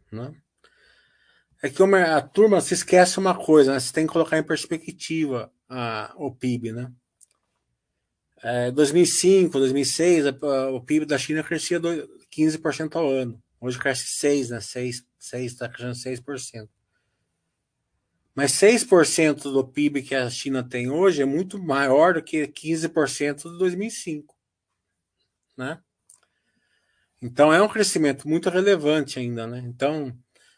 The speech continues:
a questão da China não é, não é a, a, a recessão, né? Ninguém, ninguém espera isso nos próximos anos, né? Pelo menos pelo, pelo, pelo cenário que a gente tá vendo agora, né?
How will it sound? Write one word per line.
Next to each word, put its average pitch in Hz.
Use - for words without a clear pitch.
a -
questão 131
da 151
China 175
não 180
é, 180
não 151
é 156
a, 131
a, 120
a 117
recessão, 127
né? 120
Ninguém, 120
ninguém 123
espera 131
isso 120
nos 120
próximos 123
anos, 113
né? 110
Pelo 113
menos 120
pelo, 147
pelo, 120
pelo 123
cenário 123
que 135
a -
gente 135
tá 143
vendo 143
agora, 113
né? 113